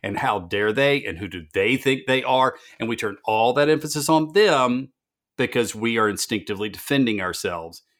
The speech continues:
using the judge to do so. So there are three things that we instinctively judge, and there's even a test in the book where you can find out which one you lean most toward.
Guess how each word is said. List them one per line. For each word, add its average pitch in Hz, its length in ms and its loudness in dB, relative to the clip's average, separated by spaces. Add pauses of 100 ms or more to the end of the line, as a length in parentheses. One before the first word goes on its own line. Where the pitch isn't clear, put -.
(140)
using 107 400 -4
the 98 80 -10
judge 90 460 -6
to 85 100 -16
do 98 220 -8
so. - 300 -12 (500)
So 123 120 -2
there 113 140 4
are 98 40 0
three 139 280 -2
things 156 380 2
that 135 200 -2
we 123 300 -2
instinctively 127 720 0
judge, 104 580 0 (460)
and 113 140 0
there's 110 180 2
even 127 160 -2
a 120 60 -2
test 123 400 0
in 123 100 0
the 127 80 0
book 120 320 2
where 110 80 0
you 104 160 -4
can 107 160 -8
find 110 260 0
out 104 160 -2
which 104 200 -6
one 117 180 -2
you 127 220 0
lean 104 200 -4
most 90 280 -8
toward. 87 340 -12